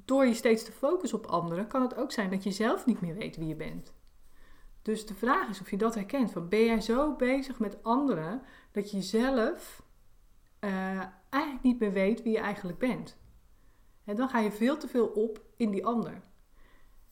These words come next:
En dat is belangrijk om bij jezelf na te gaan. En wat je dan kan doen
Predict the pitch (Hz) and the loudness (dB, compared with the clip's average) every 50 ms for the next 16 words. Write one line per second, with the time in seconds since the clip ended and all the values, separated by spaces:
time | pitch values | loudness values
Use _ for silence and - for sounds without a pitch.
0 | - - - - - - - - _ _ - 220 220 220 220 220 220 220 220 220 | -20 -20 -20 -20 -20 -20 -20 -20 _ _ 0 2 2 2 2 2 2 0 -2 -4
1 | - - - - - - 320 370 370 - 285 277 277 294 302 277 208 185 185 - | -6 -12 -20 -20 -8 -4 -4 -4 -2 0 0 2 4 4 4 4 2 0 -2 -4
2 | - 220 196 220 220 214 208 208 202 185 180 190 185 214 233 233 233 175 - 165 | -6 -4 -2 -2 0 0 -2 -2 -2 -2 -2 -2 -2 -2 -2 -2 -4 -6 -10 -10
3 | 160 165 185 - - - - - - - - - - - - - - _ _ _ | -10 -10 -12 -16 -18 -20 -20 -20 -20 -20 -20 -20 -20 -20 -20 -20 -20 _ _ _
4 | _ _ _ - - - _ - - - - - _ _ _ _ _ _ - - | _ _ _ -20 -20 -20 _ -20 -20 -20 -20 -20 _ _ _ _ _ _ -20 -20
5 | - - - _ _ _ _ _ _ _ _ - 240 277 330 - - 294 302 285 | -20 -20 -20 _ _ _ _ _ _ _ _ 4 4 4 6 6 4 4 4 4
6 | - 214 185 175 160 160 226 220 165 165 202 254 - | 4 4 2 2 2 2 2 2 2 0 -4 -8 -8